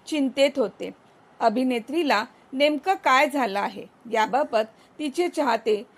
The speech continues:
सोशल मीडियाद्वारे चिंता व्यक्त करत होते. मात्र तिला काय झालं आहे हे नेमकं कुणालाच माहीत नव्हतं. आजारी असताना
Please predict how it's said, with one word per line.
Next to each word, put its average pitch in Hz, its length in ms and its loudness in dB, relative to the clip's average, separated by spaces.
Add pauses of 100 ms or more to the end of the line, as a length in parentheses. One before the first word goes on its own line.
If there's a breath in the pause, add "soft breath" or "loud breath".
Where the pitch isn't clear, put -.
(180 soft breath)
सोशल 339 380 4
मीडियाद्वारे 247 800 0 (320 soft breath)
चिंता 339 400 2
व्यक्त 320 340 -2 (400)
करत 254 340 2
होते. 196 320 -4 (320)
मात्र 226 380 -4
तिला 254 400 0 (340 soft breath)
काय 285 260 4
झालं 254 340 0
आहे 240 280 -2 (280)
हे 240 120 0
नेमकं 220 480 -4 (320 soft breath)
कुणालाच 320 560 2
माहीत 262 360 -4
नव्हतं. 202 380 -8 (420 soft breath)
आजारी 302 560 4
असताना 269 560 0